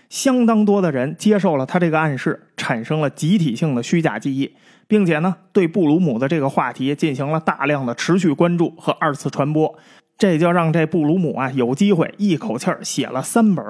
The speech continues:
关于这曼德拉效应的畅销书，在这个畅销书里头进行了一系列超自然的解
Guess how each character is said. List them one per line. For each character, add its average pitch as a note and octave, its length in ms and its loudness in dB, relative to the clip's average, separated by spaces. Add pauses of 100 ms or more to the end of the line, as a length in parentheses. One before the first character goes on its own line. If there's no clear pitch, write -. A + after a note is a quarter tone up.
关 F3+ 160 4
于 D#3 160 2
这 D#3 140 2
曼 C#3+ 240 0
德 A#2 80 -2
拉 C#3+ 180 -2
效 C#3+ 240 0
应 A#2+ 140 -2
的 A#2+ 100 -4
畅 B2 240 -6
销 B2 160 -4
书， B2 260 -8 (340)
在 G#3 120 0
这 D#3+ 120 2
个 D3 100 0
畅 D3+ 280 -2
销 D#3 180 4
书 E3 180 0
里 C3+ 120 -2
头 A#2+ 200 -4 (240)
进 E3+ 220 4
行 C#3+ 160 -2
了 D3+ 100 0
一 D3+ 260 2
系 G3+ 180 2
列 D3 180 0
超 F#3+ 320 0
自 E3+ 120 0
然 C3+ 200 0
的 D3+ 80 2
解 C#3 200 -2